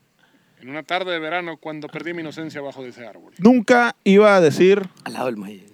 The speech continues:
Speaker 2: de qué se trataba. Sin embargo, este programa lo amerita y me han convencido.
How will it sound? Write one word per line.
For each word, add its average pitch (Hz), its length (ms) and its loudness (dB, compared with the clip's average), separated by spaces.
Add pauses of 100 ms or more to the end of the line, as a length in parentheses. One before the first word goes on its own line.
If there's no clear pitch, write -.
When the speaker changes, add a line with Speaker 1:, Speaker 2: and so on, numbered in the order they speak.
(140)
Speaker 2:
de 196 160 2
qué 175 140 4
se 196 100 6
trataba. 165 640 2 (580)
Sin 170 140 -2
embargo, 170 720 2
este 165 220 -4
programa 170 420 0
lo 185 80 2
amerita 160 680 0
y 175 100 -4
me 139 80 -6
han 135 100 -8
convencido. 131 580 -12